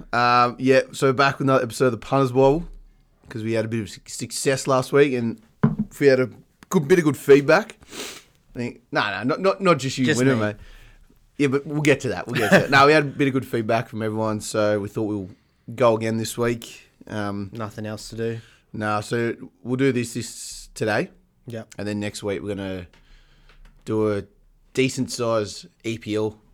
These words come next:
Speaker 1: preview, 'cause
Speaker 2: Yep.
Speaker 1: that starts the week after, I think. So we'll get that out a week before, just so everyone can have a good listen to it for all the soccer nerds, 'cause I think we have to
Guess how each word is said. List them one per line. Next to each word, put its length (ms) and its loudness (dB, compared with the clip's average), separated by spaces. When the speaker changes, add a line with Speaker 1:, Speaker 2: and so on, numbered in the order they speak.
Speaker 1:
preview, 480 -2
'cause 100 -14
Speaker 2:
Yep. 60 -8
Speaker 1:
that 160 -4
starts 360 -6
the 60 -10
week 220 -8
after, 320 -8
I 60 -8
think. 360 -8
So 120 -6
we'll 80 0
get 180 6
that 140 6
out 220 6
a 20 2
week 240 0
before, 320 -6
just 160 -8
so 100 -2
everyone 260 -2
can 100 -6
have 100 -4
a 40 -14
good 120 -10
listen 280 -10
to 140 -4
it 60 -8
for 120 -8
all 80 -2
the 120 -10
soccer 300 -8
nerds, 460 -8
'cause 160 -12
I 40 -6
think 280 -8
we 160 -8
have 180 -10
to 240 -8